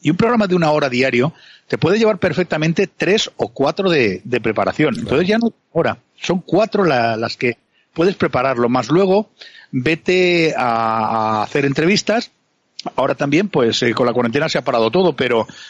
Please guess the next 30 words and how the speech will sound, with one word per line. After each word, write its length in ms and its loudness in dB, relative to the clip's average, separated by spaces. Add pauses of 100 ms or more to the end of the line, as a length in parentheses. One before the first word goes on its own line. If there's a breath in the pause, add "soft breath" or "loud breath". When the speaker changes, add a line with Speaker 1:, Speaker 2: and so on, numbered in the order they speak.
(120 loud breath)
Speaker 1:
tú 100 -2
sabes 220 0
que 80 -2
el 80 4
baúl 240 4
estamos 280 -2
teniendo 300 0
un 180 2
invitado, 560 2 (360 loud breath)
eh, 440 2
bastante 400 -2
potente 520 0
diario. 600 -2
Speaker 2:
Ujú. 60 -10 (160)
Speaker 1:
Entonces, 300 -2 (360)
vete 220 -2
a 40 0
entrevistar 460 0
a 40 0
esa 160 -2
persona, 540 -2 (380 loud breath)
eh, 600 2 (300)
queda 180 0
con 180 0
él, 220 -2 (400 soft breath)
come, 480 -2
eh, 300 -6
tómate 300 -2
un 520 2
vino, 400 0